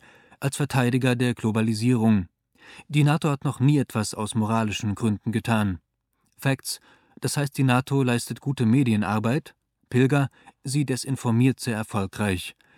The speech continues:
nato-Pressesprecher Jamie Shea tischt uns in Brüssel Abend für Abend Lügen auf, und wenn er nicht lügt, lässt er Tatsachen aus.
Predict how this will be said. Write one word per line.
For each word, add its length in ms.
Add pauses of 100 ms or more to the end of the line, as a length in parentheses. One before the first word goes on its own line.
(180)
nato-Pressesprecher 1160
Jamie 360
Shea 400 (360)
tischt 240
uns 180
in 120
Brüssel 440
Abend 360
für 140
Abend 300
Lügen 320
auf, 340 (360)
und 200
wenn 120
er 80
nicht 260
lügt, 300
lässt 200
er 80
Tatsachen 540
aus. 440